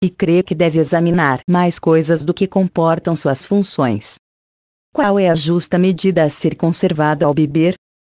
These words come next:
Nós vamos lhe indicar que sua inteligência e seus pés continuem exercendo o ofício deles.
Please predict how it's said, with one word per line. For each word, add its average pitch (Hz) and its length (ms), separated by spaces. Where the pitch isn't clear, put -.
Nós 180 240
vamos 165 360
lhe 160 100
indicar 147 580
que 170 100
sua 185 200
inteligência 170 840
e 180 80
seus 185 440
pés 156 320
continuem 175 680
exercendo 147 600
o 147 40
ofício 208 400
deles. 131 520